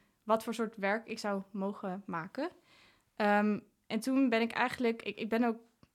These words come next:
iemand, ik heb meestal niet een heel voorgedacht, of ja, een plan voor, voordat ik begin. Dus meestal ga ik gewoon filmen. Ehm,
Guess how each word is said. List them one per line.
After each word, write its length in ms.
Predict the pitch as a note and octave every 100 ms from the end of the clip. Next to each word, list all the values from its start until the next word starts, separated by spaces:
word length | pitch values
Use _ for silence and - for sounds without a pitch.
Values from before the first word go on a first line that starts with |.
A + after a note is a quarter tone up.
| _
iemand, 460 | - A3+ A3 G#3 -
ik 200 | - A3 - _ -
heb 200 | G#3 A3+
meestal 300 | A3+ A3+ B3
niet 220 | A#3+ A#3+
een 80 | A3+
heel 320 | F3+ A3 C#4 C#4 - -
voorgedacht, 640 | - - C4 B3+ B3 B3 C4+
of 120 | C4
ja, 220 | G3+ F#3+
een 320 | F#3+ C#3 A3
plan 340 | - A#3+ B3+ B3+
voor, 560 | - - A#3+ A#3+ A#3+ - _ _
voordat 260 | - A#3
ik 60 | A#3
begin. 500 | G#3 C4 C4+ D4+ - - - -
Dus 120 | A3 A3
meestal 260 | A#3 C4
ga 120 | -
ik 80 | B3
gewoon 220 | B3 A#3 A3+
filmen. 640 | - C4 B3 G#3+ B3+ - -
Ehm, 640 | G#3+ G#3 G#3 G#3+ G#3+